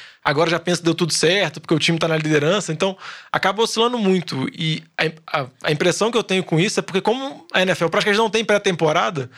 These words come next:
muita coisa é surpresa pra gente. A gente, a gente acaba interpretando muita coisa nos primeiros jogos como se fosse verdade absoluta.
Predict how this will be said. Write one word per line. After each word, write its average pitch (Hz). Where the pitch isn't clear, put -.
muita 226
coisa 214
é -
surpresa 196
pra 160
gente. 165
A 175
gente, 175
a -
gente 175
acaba 185
interpretando 190
muita 214
coisa 170
nos 165
primeiros 170
jogos 151
como 165
se 147
fosse 170
verdade 165
absoluta. 175